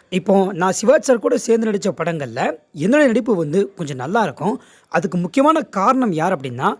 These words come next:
சிவாஜி அவர்கள் தான்," அப்படின்னு சொல்லி வந்து சொல்லியிருந்தாங்க. அது மட்டும் இல்லாம, அதுக்கு எக்ஸாம்பிளா ஒரு படத்தை வந்து சொன்னாங்க. அது எந்த படம் அப்படி பார்த்தீங்க அப்படின்னா, இருவரின் உள்ளம். So, இந்த படத்துல வந்து சிவாஜி சார் ஒரு பிளே பாயா வந்து நடிச்சிருப்பாரு. அவங்களுக்கு ஜோடியா தான் சரோஜா தேவி நடிச்சிருப்பாங்க.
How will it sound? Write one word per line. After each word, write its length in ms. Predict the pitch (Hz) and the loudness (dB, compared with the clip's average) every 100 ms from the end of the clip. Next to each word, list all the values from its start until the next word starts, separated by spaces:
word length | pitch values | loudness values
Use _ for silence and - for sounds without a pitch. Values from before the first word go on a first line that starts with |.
| _ | _
சிவாஜி 440 | - 196 262 254 208 | -10 0 2 4 4
அவர்கள் 260 | 165 143 | 2 -2
தான்," 220 | 135 135 | -6 -8
அப்படின்னு 100 | 127 | -8
சொல்லி 200 | 131 127 | -12 -10
வந்து 160 | 127 139 - | -8 -10 -12
சொல்லியிருந்தாங்க. 580 | 127 120 113 107 156 254 - | -14 -12 -10 -4 -2 -2 2
அது 240 | 143 277 | 2 4
மட்டும் 240 | 330 240 | 0 0
இல்லாம, 480 | 220 175 147 170 214 | 2 0 0 2 0
அதுக்கு 340 | - 175 156 139 | 0 -2 -2 -6
எக்ஸாம்பிளா 720 | 160 143 359 302 185 165 175 | -8 0 2 2 2 2 2
ஒரு 160 | 175 165 | -2 -2
படத்தை 380 | 196 262 285 202 | 0 0 2 2
வந்து 420 | 156 160 185 135 - | 2 0 0 -2 -8
சொன்னாங்க. 480 | 131 120 120 240 - | -8 -6 -2 -2 -2
அது 240 | - 165 160 | -6 -4 0
எந்த 260 | 226 330 | 0 2
படம் 220 | 302 233 214 | 4 2 2
அப்படி 320 | 175 165 147 | -2 -4 -6
பார்த்தீங்க 40 | |
அப்படின்னா, 380 | 135 127 160 277 _ _ - | -10 -4 -4 -4 _ _ -2
இருவரின் 400 | 190 262 254 165 | 4 4 4 0
உள்ளம். 280 | 123 143 269 _ _ _ | -4 -6 -8 _ _ _
So, 200 | - 233 156 | -6 -6 -2
இந்த 280 | 254 359 330 | -4 0 2
படத்துல 340 | 262 254 254 | 2 4 2
வந்து 340 | 175 170 285 - | 2 -2 -2 -4
சிவாஜி 420 | - 254 311 - | -6 0 0 2
சார் 160 | 220 240 | 0 2
ஒரு 240 | 196 190 | 0 0
பிளே 180 | 226 269 | 4 4
பாயா 300 | 226 202 190 | 4 -4 -4
வந்து 160 | 170 | -6
நடிச்சிருப்பாரு. 640 | 156 147 175 143 117 190 247 - - _ | -10 -10 -10 -10 -6 -4 -6 -10 -20 _
அவங்களுக்கு 540 | 131 202 294 302 214 | -2 0 2 2 0
ஜோடியா 440 | 143 208 269 208 | 4 6 6 2
தான் 240 | - 175 - | -4 -10 -8
சரோஜா 260 | 160 196 220 | -6 -2 -2
தேவி 220 | 175 175 | -4 -6
நடிச்சிருப்பாங்க. 680 | 156 139 285 - 123 151 | -8 -10 -16 -8 -4 -2